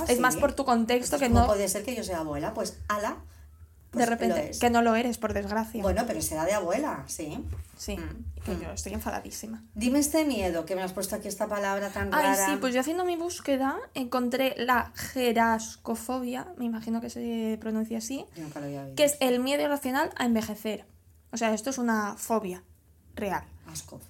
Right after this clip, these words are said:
Speaker 1: Esto es un miedo, temor irracional que lleva a alguien que lo padece a desarrollo-, a desarrollar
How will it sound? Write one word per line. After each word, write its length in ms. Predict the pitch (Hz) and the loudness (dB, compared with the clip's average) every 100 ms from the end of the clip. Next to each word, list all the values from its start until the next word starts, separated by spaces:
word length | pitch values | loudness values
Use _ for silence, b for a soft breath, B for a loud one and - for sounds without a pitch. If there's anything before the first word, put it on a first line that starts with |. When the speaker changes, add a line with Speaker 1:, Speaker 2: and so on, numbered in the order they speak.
| - | 0
Speaker 1:
Esto 320 | 285 285 - | 2 2 2
es 200 | 226 240 | 2 2
un 120 | 240 240 | 0 0
miedo, 300 | 269 240 220 | 0 0 0
temor 260 | 214 233 | 2 2
irracional 640 | 233 208 - 220 233 285 381 494 - _ | 2 -2 -2 0 2 2 0 -4 -14 _
que 100 | - 226 | -6 0
lleva 260 | 254 240 214 | 2 2 4
a 180 | 220 220 | 2 2
alguien 320 | 247 247 220 | 2 0 -2
que 80 | 208 | -2
lo 100 | 202 | -4
padece 540 | 208 220 247 - 339 - | -2 -2 -2 -2 -4 -2
a 80 | 240 | -2
desarrollo-, 580 | 240 233 220 220 226 226 - | -2 -4 -2 0 -2 -4 -6
a 140 | 220 | -4
desarrollar 500 | 220 220 220 220 247 | -4 -6 -4 -2 -4